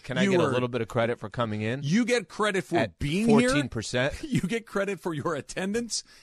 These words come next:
Speaker 2: I don't know if your participation, like, remember in, in grade school, you'd get participation grades. You would either get, uh, an O for outstanding, an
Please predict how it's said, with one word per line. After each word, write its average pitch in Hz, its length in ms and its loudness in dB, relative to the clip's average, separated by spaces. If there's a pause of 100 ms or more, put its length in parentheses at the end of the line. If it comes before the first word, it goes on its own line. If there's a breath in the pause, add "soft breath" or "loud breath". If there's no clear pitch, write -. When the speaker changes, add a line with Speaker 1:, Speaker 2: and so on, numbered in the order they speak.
(180 loud breath)
Speaker 2:
I 190 60 0
don't 220 140 0
know 202 120 0
if 175 100 -4
your 175 160 0
participation, 160 880 -2
like, 151 160 -2 (160 loud breath)
remember 196 300 2
in, 156 160 0
in 135 160 -4
grade 135 260 -4
school, 143 300 0
you'd 120 240 -2
get 110 260 -2 (260 soft breath)
participation 135 1000 -2 (100)
grades. 135 440 -2
You 127 140 0
would 127 100 -2
either 123 160 -4
get, 123 360 -6
uh, 104 260 -6 (380 loud breath)
an 120 200 -4
O 156 260 2
for 165 200 -4
outstanding, 135 600 -4
an 104 100 -8